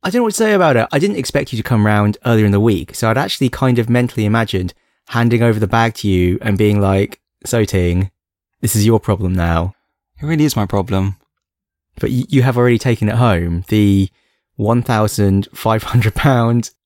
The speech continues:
Speaker 1: Christian Louboutin backpack in calf leather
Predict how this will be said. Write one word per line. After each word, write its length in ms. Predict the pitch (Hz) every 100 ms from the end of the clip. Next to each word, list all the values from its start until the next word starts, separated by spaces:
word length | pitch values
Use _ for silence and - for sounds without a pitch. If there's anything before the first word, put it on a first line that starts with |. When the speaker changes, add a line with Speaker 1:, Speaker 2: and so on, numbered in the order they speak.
| -
Speaker 1:
Christian 440 | 139 - 139 120
Louboutin 520 | 117 117 - 117 110
backpack 600 | 120 123 - 98 95 - - _ _ _ _ _ _ _ _ _ -
in 560 | 123 107 104 101 107 - -
calf 400 | - 127 131 127
leather 400 | 123 127 131